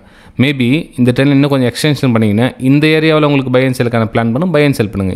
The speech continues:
இந்த ஏரியாவுல உங்களுக்கு sell and buy பண்ண, sell and buy-க்கான வே-, பிளான் பண்ணுங்க. அதாவது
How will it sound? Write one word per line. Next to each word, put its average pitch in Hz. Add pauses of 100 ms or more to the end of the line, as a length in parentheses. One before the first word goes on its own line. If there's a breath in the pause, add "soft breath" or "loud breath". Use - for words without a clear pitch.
(120)
இந்த 160 (100)
ஏரியாவுல 151
உங்களுக்கு 127
sell 135
and 131
buy 120
பண்ண, 139 (100)
sell 120
and 113
buy-க்கான 107
வே-, 107 (440)
பிளான் 104
பண்ணுங்க. 90
அதாவது 117